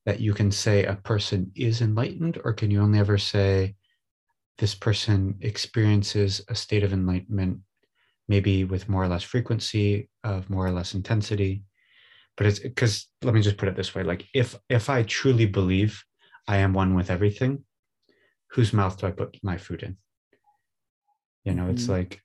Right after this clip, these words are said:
Speaker 1: I, there has to be, and just in order to function in this body, in this world, it seems like there has to be some level on which I differentiate myself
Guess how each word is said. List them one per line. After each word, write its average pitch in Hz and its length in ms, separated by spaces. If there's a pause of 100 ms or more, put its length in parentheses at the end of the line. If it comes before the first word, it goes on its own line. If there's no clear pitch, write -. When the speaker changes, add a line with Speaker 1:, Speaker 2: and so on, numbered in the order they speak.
Speaker 1:
I, 123 180 (180)
there 110 120
has 110 260
to - 100
be, 110 260
and 120 120
just 113 200
in 113 80
order 107 180
to 104 120
function 101 440
in 92 140
this 90 120
body, 92 300
in 87 100
this 90 240
world, 98 280 (500)
it 98 100
seems 101 220
like 98 140
there 98 100
has 101 260
to - 80
be 98 140
some 98 280
level 95 300
on 90 160
which - 400 (320)
I 92 80
differentiate 92 720
myself 90 560